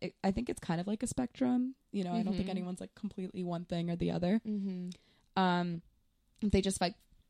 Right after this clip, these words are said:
Speaker 1: want emotionally close relationships, but find it really difficult to trust other people.
Speaker 2: Oh, so sad.
Speaker 1: I know. So the hypothesis was basically that avoid-, avoidant attachment styles, those are the ones that, um, are independent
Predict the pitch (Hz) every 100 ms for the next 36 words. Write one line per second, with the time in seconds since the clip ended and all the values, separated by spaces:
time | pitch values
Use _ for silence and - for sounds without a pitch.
0 | - 190 175 170 165 185 185 170 196 180
1 | 185 180 - 185 180 185 190 - 175 170
2 | 165 - - - - - - - - -
3 | - - - - - - 220 - - -
4 | - 254 247 - 262 254 262 - - 180
5 | - 98 220 220 - - - - - -
6 | - 247 254 254 220 185 202 226 269 269
7 | 269 226 190 - 196 202 185 170 - 190
8 | 170 175 - - 190 185 180 214 - 240
9 | 226 247 247 - - 233 233 240 233 -
10 | 180 175 170 170 170 - 170 - - -
11 | 196 - - 175 175 180 185 165 170 185